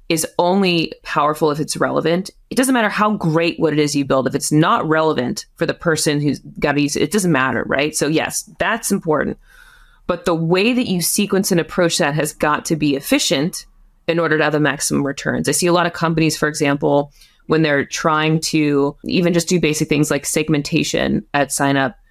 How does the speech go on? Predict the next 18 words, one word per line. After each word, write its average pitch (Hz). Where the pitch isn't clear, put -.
they'll 160
be 165
thinking, 156
"Okay, 147
let 160
me 185
implement 180
third 151
parties. 240
Let's 165
build 175
out, 156
like, -
quant 214
signals." 196
Like, 156
when 170
they, 147